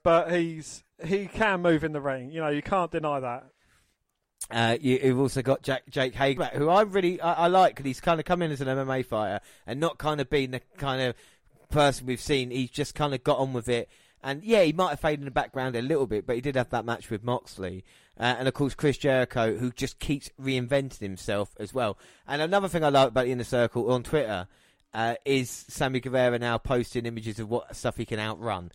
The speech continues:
Speaker 2: which is just genius, you know. Um, a-, and I, I feel that way. And I feel Inner Circle are gonna get stronger.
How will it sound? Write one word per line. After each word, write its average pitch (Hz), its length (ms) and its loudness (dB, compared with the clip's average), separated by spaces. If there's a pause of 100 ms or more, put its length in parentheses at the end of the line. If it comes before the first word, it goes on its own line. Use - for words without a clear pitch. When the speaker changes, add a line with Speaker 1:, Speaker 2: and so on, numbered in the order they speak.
(120)
Speaker 2:
which 131 240 0
is 120 140 -8
just - 480 -2 (180)
genius, 107 720 -4
you 117 120 -12
know. 110 200 -6 (500)
Um, 170 300 2 (100)
a-, 175 220 0
and 175 120 0
I, 160 340 6
I 151 40 4
feel 156 240 -2
that 131 260 0
way. 104 320 -2
And 143 140 0
I 139 60 6
feel 151 200 4
Inner 165 120 4
Circle 143 440 2
are 117 60 -4
gonna 117 140 -4
get 110 120 -8
stronger. 151 440 2